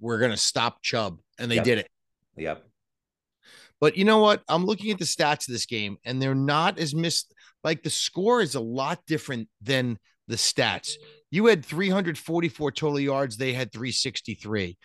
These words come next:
Speaker 1: You
Speaker 2: Yeah.
Speaker 1: ran seventy plays. They ran sixty-one. Um,
Speaker 2: We had more
Speaker 1: you
Speaker 2: passing
Speaker 1: had
Speaker 2: plays.
Speaker 1: twelve first downs on passing. They had eleven.
Speaker 2: Yeah.
Speaker 1: Um, they had
Speaker 2: Points.
Speaker 1: four first downs from penalties. You had zero.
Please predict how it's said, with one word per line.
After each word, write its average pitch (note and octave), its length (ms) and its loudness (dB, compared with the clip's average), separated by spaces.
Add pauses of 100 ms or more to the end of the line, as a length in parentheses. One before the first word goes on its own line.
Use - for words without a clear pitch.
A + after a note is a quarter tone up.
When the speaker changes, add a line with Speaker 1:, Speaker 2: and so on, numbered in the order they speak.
(200)
Speaker 1:
You E3 160 4
Speaker 2:
Yeah. F#3 60 6
Speaker 1:
ran F3+ 180 6
seventy E3 520 4
plays. A#2 360 2
They C3+ 140 4
ran C3 260 2
sixty-one. G2+ 880 -4 (600)
Um, B2 600 4 (240)
Speaker 2:
We F2+ 100 -6
had F2 100 -6
more F#2 160 0
Speaker 1:
you - 60 -6
Speaker 2:
passing F#3 260 4
Speaker 1:
had F3+ 240 4
Speaker 2:
plays. - 120 0
Speaker 1:
twelve F#3+ 440 6
first F#3 340 0
downs B2 420 0
on A#2+ 160 -4
passing. B2+ 540 -4
They A#2 160 -4
had D3 160 -2
eleven. D3+ 500 -2 (880)
Speaker 2:
Yeah. D#2+ 180 -10
Speaker 1:
Um, B2 640 -2 (1500)
they D#3 220 4
had F3+ 220 2
Speaker 2:
Points. - 240 -8
Speaker 1:
four F#3 260 4
first - 500 -2
downs D3+ 360 0
from B2 220 -10
penalties. G2+ 720 -6
You A2+ 120 2
had G2+ 180 0
zero. F#2+ 520 -4